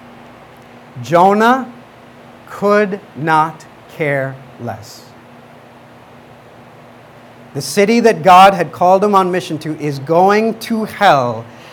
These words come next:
and the religious, moral, church-going, Bible-believing, God-worshiping guy could not care less. In fact, Jonah feels that Nineveh deserves it,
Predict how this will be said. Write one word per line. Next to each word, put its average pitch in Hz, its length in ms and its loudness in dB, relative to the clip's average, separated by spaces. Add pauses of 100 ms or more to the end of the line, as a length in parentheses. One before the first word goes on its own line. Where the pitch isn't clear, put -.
(140)
and 147 140 -2
the 147 60 -2
religious, 180 840 -2 (200)
moral, 202 680 2 (100)
church-going, 185 840 0
Bible-believing, 170 840 2 (320)
God-worshiping 190 920 4
guy 139 400 2 (360)
could 240 720 4 (160)
not 175 580 2 (320)
care 143 500 -2 (260)
less. 113 500 -10 (1000)
In 135 100 -8
fact, 165 320 4
Jonah 196 380 2
feels 175 440 -4
that 151 200 -4
Nineveh 156 380 -4
deserves 147 540 -2
it, 113 120 -12